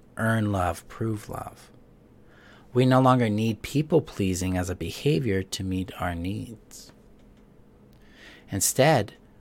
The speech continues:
we start to use our intrinsic worth to operate from it, and we start to witness who in our world is treating us with love, and then connect with them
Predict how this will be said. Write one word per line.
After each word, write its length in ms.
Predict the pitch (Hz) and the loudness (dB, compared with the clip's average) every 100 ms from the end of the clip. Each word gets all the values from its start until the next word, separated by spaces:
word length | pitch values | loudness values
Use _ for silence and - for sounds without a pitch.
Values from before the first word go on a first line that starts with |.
| - - _ | -20 -20 _
we 120 | 107 | 0
start 480 | 101 - 110 104 101 | 2 2 4 4 2
to 140 | - 98 | -2 -2
use 380 | 98 92 90 - - - | 0 -2 -4 -10 -16 -10
our 180 | 95 87 | -6 -6
intrinsic 580 | 85 - 107 92 87 - - | -6 -6 -4 -2 -4 -6 -4
worth 600 | 120 156 98 - - - - - - - - - - | 2 2 2 -4 -16 -20 -20 -20 -20 -20 -20 -18 -14
to 160 | - 101 | -6 -4
operate 500 | - 117 135 104 98 | -2 0 4 4 2
from 220 | - 92 | -2 -4
it, 120 | 90 - - - - | -4 -10 -20 -20 -20
and 120 | - 104 | -6 -4
we 80 | |
start 260 | 101 - 107 | -2 0 -2
to 100 | - | -2
witness 560 | 92 113 135 113 104 - - | 0 0 2 -2 -4 -6 -12
who 680 | - - 156 170 160 135 143 - _ | -10 0 2 4 2 0 -2 -14 _
in 120 | - 117 | -6 -2
our 120 | 104 | -2
world 540 | 107 131 135 123 120 - - - - | 2 4 4 2 0 -8 -20 -20 -8
is 120 | - | -6
treating 380 | - 185 165 139 | 0 2 4 2
us 240 | 117 - | 0 -4
with 240 | 101 - | -10 -8
love, 500 | 139 156 131 95 92 - - - - | -2 0 2 0 -4 -16 -20 -20 -6
and 120 | 135 | 2
then 80 | 139 | 2
connect 400 | 143 147 165 160 | 2 2 2 2
with 180 | 139 - | -2 -2
them 300 | - 127 | -8 -8